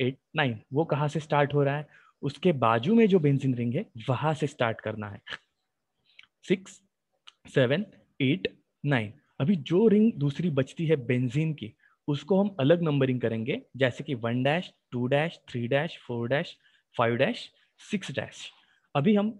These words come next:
पहला statement क्या कह रहे हैं? Most benzodiazepines are five aryl, मतलब जो fifth position है, वहां पे आपका एक aryl group present होगा with one four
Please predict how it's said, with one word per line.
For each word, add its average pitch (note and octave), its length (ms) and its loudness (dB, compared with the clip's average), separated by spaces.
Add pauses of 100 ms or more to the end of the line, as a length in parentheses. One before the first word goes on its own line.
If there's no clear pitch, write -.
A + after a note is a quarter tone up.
(180)
पहला F3 200 4
statement G3+ 480 -2
क्या C#3 180 0
कह D#3 200 2
रहे C3 260 0
हैं? C#3+ 120 -6 (420)
Most D3 500 0
benzodiazepines C3+ 800 2 (180)
are C3 160 -6 (360)
five D3+ 340 2 (260)
aryl, A2 600 -2 (600)
मतलब C3 320 -2
जो C3+ 120 -2
fifth - 420 -2
position B2 420 -2
है, A3 260 -4
वहां B2 280 -4
पे E3+ 220 -4
आपका B2+ 240 -2
एक F#3+ 140 -6 (120)
aryl D#3+ 460 4
group D3+ 240 -4
present C3 420 -2 (200)
होगा C3 340 -2 (420)
with A#3 260 -2 (340)
one A3 260 4
four E3 220 -2